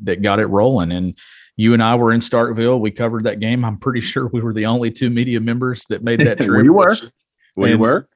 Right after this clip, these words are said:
Speaker 1: during covid, uh, here we are, same hotel, and then we're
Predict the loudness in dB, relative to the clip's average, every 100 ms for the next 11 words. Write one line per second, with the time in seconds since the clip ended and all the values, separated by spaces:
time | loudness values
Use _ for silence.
0 | -6 0 2 2 2 2 2 0 0 0
1 | 0 0 -4 -10 _ _ -4 0 2 4
2 | 2 2 0 -2 0 0 0 0 2 2
3 | 0 0 -2 -4 -4 -4